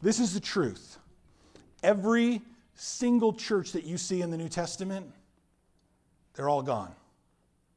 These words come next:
They're all gone. You can go to Ephesus and you might find a church in Ephesus, but they're not the churches that Jesus wrote to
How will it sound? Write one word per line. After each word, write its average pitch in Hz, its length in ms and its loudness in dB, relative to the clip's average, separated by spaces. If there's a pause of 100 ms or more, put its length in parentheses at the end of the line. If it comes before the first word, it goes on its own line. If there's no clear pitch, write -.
(1500)
They're 156 140 0
all 202 100 4
gone. 175 300 0 (680)
You 180 100 -4
can 226 100 4
go 214 140 10
to 185 160 6
Ephesus 190 420 2
and 175 80 -2
you 202 60 2
might 214 180 2
find 180 200 4
a 147 60 0
church 214 560 0
in 156 140 -8
Ephesus, 185 720 -8 (640)
but 151 100 -16
they're 175 120 -2
not 214 260 2
the 170 140 -6 (360)
churches 185 420 -2
that 135 100 -8
Jesus 135 380 -8
wrote 139 220 -8
to 110 100 -14